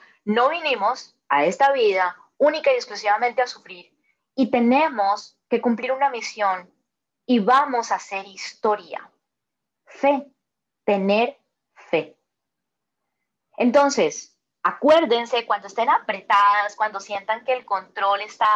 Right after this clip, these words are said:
así, pero enloquecida, aprieten las manos, hagan la fuerza, recuerden ese dolor y suelten. Eso es lo que necesita la vida, fluir, fluir.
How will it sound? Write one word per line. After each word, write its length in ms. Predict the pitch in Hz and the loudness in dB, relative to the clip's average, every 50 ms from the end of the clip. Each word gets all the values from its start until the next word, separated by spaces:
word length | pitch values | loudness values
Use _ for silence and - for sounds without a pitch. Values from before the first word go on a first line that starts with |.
| 208 208 | 2 0
así, 500 | 208 - 226 220 214 214 220 214 _ _ _ _ _ _ _ _ _ _ _ _ _ _ _ - _ | -2 -8 -16 -20 -20 -20 -20 -20 _ _ _ _ _ _ _ _ _ _ _ _ _ _ _ -10 _
pero 280 | - 220 226 233 214 214 | 0 2 4 4 4 4
enloquecida, 1080 | 202 202 202 208 208 202 202 185 - - - 247 240 240 220 202 190 180 185 190 - _ _ _ _ _ _ _ _ _ _ _ _ _ _ _ _ _ _ _ _ _ _ _ | 2 0 0 -2 -2 -2 -4 -8 -12 -12 -12 -8 -6 -4 0 2 2 2 2 0 -4 _ _ _ _ _ _ _ _ _ _ _ _ _ _ _ _ _ _ _ _ _ _ _
aprieten 380 | 175 160 - 196 208 240 311 - | -6 0 0 0 2 2 2 0
las 140 | 277 240 208 | 0 0 0
manos, 540 | 220 202 190 185 185 - - - _ _ _ _ _ _ _ _ _ _ _ _ _ _ _ _ _ _ _ _ _ _ _ _ - | -2 -2 -2 -4 -10 -16 -20 -20 _ _ _ _ _ _ _ _ _ _ _ _ _ _ _ _ _ _ _ _ _ _ _ _ -2
hagan 260 | 170 180 196 277 320 | -2 0 0 2 2
la 100 | 294 262 | 0 0
fuerza, 600 | - - 226 214 196 - - 190 175 180 - _ _ _ _ _ _ _ _ - | 0 -2 -2 -2 -4 -6 -6 -6 -6 -6 -8 _ _ _ _ _ _ _ _ -4
recuerden 480 | 196 185 185 - 214 214 226 285 277 | -4 -2 2 2 2 2 2 2 2
ese 200 | 277 285 285 302 294 294 | 0 0 0 0 2 2
dolor 440 | 269 233 220 220 214 214 220 214 - _ _ _ | 2 0 0 0 0 0 0 -2 -6 _ _ _
y 220 | - 233 208 - _ | -8 -8 -8 -8 _
suelten. 840 | - - - - - 254 262 247 240 240 _ - 196 175 - _ _ _ _ _ - | -18 -20 -10 -4 0 2 2 2 0 -2 _ -8 -8 -8 -10 _ _ _ _ _ -6
Eso 180 | 208 208 220 | -2 -2 0
es 60 | 220 | 0
lo 100 | 220 247 | 0 0
que 100 | 247 240 | 0 -2
necesita 540 | 220 214 202 - - - - 202 - - 180 | -4 -6 -8 -10 -16 -20 -20 -12 -8 -8 -6
la 140 | 165 156 156 | -6 -6 -8
vida, 280 | 156 156 156 151 - - _ _ _ _ _ _ | -8 -12 -16 -20 -20 -20 _ _ _ _ _ _
fluir, 640 | _ 233 226 220 220 220 208 190 - - - _ _ _ _ _ _ _ _ _ _ _ _ _ _ _ _ _ _ _ _ _ _ _ _ _ _ _ _ _ _ _ _ _ _ _ | _ 0 2 2 2 2 0 -2 -6 -12 -20 _ _ _ _ _ _ _ _ _ _ _ _ _ _ _ _ _ _ _ _ _ _ _ _ _ _ _ _ _ _ _ _ _ _ _
fluir. 880 | _ - - 214 226 247 247 240 - - 190 175 165 - - - - | _ -4 0 2 2 2 2 0 -4 -8 -10 -10 -10 -12 -18 -20 -20